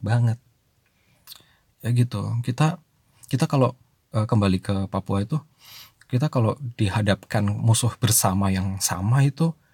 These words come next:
kayaknya kita bersatu. Tapi kita itu juga gampang tersulut, kita gampang terhasut, kita gampang marah. Kalau ada yang nggak sepan-, pendapat kita marah. Walaupun kita belum benar-benar tahu info yang benar dan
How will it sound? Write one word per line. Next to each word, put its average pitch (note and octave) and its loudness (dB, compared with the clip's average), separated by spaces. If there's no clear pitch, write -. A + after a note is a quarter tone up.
kayaknya A#2+ 0
kita C3+ -2
bersatu. A#2 0
Tapi B2 2
kita E3 0
itu E3 -2
juga A#2 2
gampang G#2 0
tersulut, C#3+ 0
kita D3 -6
gampang G#2 0
terhasut, C3 -2
kita A#2+ -2
gampang G2 0
marah. C3 0
Kalau G2 6
ada G#2+ 4
yang G#2 2
nggak G2+ 0
sepan-, G#2+ 0
pendapat G#2+ 2
kita A2 0
marah. C3+ 4
Walaupun D3 4
kita F3 0
belum C3+ 4
benar-benar G#2+ 0
tahu A2+ 0
info A2 -2
yang G#2+ 0
benar A2 4
dan G2 -2